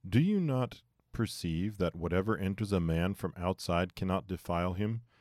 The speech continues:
because it does not enter his heart, but his stomach, and is eliminated, thus purifying all foods?" In Mark seven, verse eighteen to nineteen.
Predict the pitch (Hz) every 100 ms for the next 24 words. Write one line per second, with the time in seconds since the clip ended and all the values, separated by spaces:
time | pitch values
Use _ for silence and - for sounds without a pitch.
0 | _ _ - 117 123 120 110 120 120 113
1 | 104 101 113 95 87 - 92 107 - -
2 | - 92 87 - 92 98 - - _ -
3 | 98 98 104 104 113 110 107 113 110 95
4 | - - 95 95 - 101 98 80 85 -
5 | 92 98 107 - _ _ _ _ _ _
6 | _ _ - 107 110 107 - - 90 85
7 | 92 - 98 90 - 98 90 90 101 98
8 | - 73